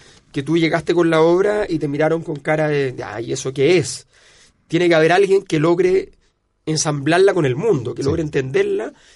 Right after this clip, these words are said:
Speaker 1: y que logre darle un rol a cada uno porque sabe la psicología individual de cada uno,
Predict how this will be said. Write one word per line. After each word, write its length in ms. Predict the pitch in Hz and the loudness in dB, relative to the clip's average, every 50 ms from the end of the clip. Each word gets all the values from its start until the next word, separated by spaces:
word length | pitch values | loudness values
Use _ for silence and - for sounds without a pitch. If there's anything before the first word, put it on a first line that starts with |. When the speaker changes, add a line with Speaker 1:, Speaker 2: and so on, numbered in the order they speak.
| _ _ | _ _
Speaker 1:
y 80 | 135 | -6
que 60 | 135 151 | -2 0
logre 200 | 156 165 170 165 | 0 2 2 2
darle 240 | 170 175 175 160 | 4 2 2 2
un 220 | 160 151 151 147 143 | 2 -2 -4 -2 0
rol 180 | 180 196 190 | 2 2 2
a 80 | 175 160 | 2 0
cada 260 | - 190 208 214 190 | -2 -4 -2 0 0
uno 220 | 196 226 226 226 190 | -2 -2 -2 -2 -2
porque 240 | 202 160 - - | -4 -4 -4 -8
sabe 460 | - - 208 226 226 208 175 175 - - - _ _ _ - - | -8 -4 -4 -2 0 0 0 0 -2 -4 -10 _ _ _ -12 -10
la 120 | 147 151 | -8 -8
psicología 440 | - 147 156 147 151 147 - 175 180 | -6 -4 -4 -4 -4 -2 0 0 0
individual 360 | 175 170 170 156 175 185 - | 0 0 0 0 0 2 2
de 80 | 196 180 | 0 0
cada 140 | 196 185 | 0 0
uno, 320 | 185 196 214 214 226 226 | 0 0 0 -2 -4 -6